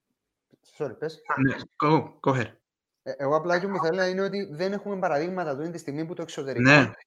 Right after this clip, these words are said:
Speaker 1: Πώς θα χειριστούμε τούτη την κατάσταση; Ενώ σε άλλες, σε, σε άλλες περιπτώσεις,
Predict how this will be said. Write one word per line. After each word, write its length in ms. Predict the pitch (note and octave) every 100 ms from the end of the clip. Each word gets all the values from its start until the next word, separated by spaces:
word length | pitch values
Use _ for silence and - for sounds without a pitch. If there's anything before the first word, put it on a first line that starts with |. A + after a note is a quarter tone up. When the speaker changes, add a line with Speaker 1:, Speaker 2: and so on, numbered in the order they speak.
| _ _ _
Speaker 1:
Πώς 320 | D#3 F#3+ -
θα 140 | F#3+
χειριστούμε 540 | F3+ F3+ C#3+ - E3 F3
τούτη 160 | E3+
την 80 | F3+
κατάσταση; 460 | E3 C#3 C#3 A#2+ A#2+
Ενώ 220 | B2 D3+
σε 300 | D#3 E3 D#3
άλλες, 460 | D3 E3+ F3+ - - -
σε, 480 | - D3 C#3 C3 A2+
σε 120 | D#3
άλλες 160 | D#3 E3+
περιπτώσεις, 600 | D#3+ B2+ C#3+ B2 A2+